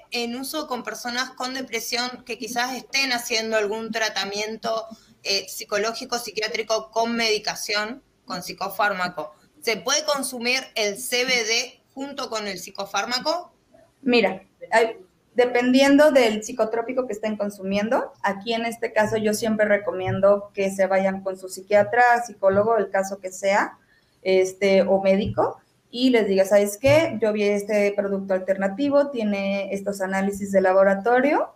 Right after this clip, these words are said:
Speaker 2: y, pues, quisiera ver cómo funciona, ¿no? ¿Cómo puedo funcionar yo para poder consumir C B D y que me pueda ayudar a, a mi persona, ¿no? A ser, a, a ser una persona normal, entre comillas, porque nadie somos normales, <laughs> la verdad".
Speaker 1: ¿Por qué,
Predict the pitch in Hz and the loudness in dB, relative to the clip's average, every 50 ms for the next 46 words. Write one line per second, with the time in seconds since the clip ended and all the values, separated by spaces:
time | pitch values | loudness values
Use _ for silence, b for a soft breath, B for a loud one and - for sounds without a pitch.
0 | _ _ - 208 202 196 196 196 190 196 190 190 - 202 185 - 208 202 202 202 | _ _ -8 -6 -4 -2 -2 -2 0 0 -4 -4 -4 -12 -12 -4 0 2 4 4
1 | 202 202 202 202 - 214 208 208 208 208 208 202 202 - - 220 214 196 190 185 | 4 4 0 0 -2 0 0 0 0 -2 -8 -10 -10 -10 -8 -6 -4 -4 -2 -2
2 | 175 175 175 180 190 185 - - 208 208 208 214 214 214 220 220 214 - 226 214 | -4 -4 -2 -4 -6 -6 -2 -2 -2 -2 0 0 2 2 2 0 -2 -6 -6 -6
3 | 208 - 202 196 196 196 196 196 196 226 247 254 254 240 208 202 202 196 190 190 | -4 -4 -4 -2 0 2 0 2 4 2 2 4 4 2 2 2 2 4 4 4
4 | 190 190 196 202 196 - - 196 202 196 196 - - 202 202 202 202 208 233 277 | 4 2 -2 -6 -6 -8 -10 -12 -12 -10 -10 0 2 4 4 6 4 6 6 4
5 | 330 339 B B B B B B - 214 208 - 202 196 196 202 208 202 202 208 | 4 2 B B B B B B -12 -6 -2 0 0 2 4 6 6 8 8 6
6 | 214 208 196 190 190 190 190 185 185 190 185 190 190 185 185 180 175 180 - 190 | 6 6 6 6 8 8 4 4 4 2 2 2 -2 0 0 0 0 0 -4 -4
7 | 185 175 160 127 160 175 196 214 208 196 - 202 190 196 196 190 196 190 190 185 | -4 -4 -4 -6 -4 -2 0 0 0 2 2 2 2 2 2 0 0 2 4 4
8 | 185 185 - 185 196 190 190 220 220 226 233 233 226 226 202 190 190 208 208 208 | 4 4 4 2 0 2 4 4 4 4 4 2 0 0 0 0 0 2 2 2
9 | 208 208 - - _ _ - 202 202 196 190 190 190 190 196 190 190 196 202 208 | 0 -2 -6 -20 _ _ -8 -6 -2 2 2 4 4 2 2 2 2 2 4 2
10 | 208 208 196 196 190 - 175 180 180 175 180 185 190 - _ _ - - 175 180 | 2 2 0 -2 -2 -4 -6 -6 -6 -10 -10 -10 -10 -14 _ _ -10 -8 -6 -4
11 | 190 202 214 202 - 196 190 190 196 190 196 180 165 165 165 - - - 277 - | -4 -4 -4 -4 -6 -6 -6 -6 -6 -6 -6 -6 -6 -6 -8 -6 -2 -2 -2 -2
12 | - _ _ 269 220 180 170 175 - - 196 - - - - | -4 _ _ 2 4 4 4 2 2 2 2 2 2 0 -4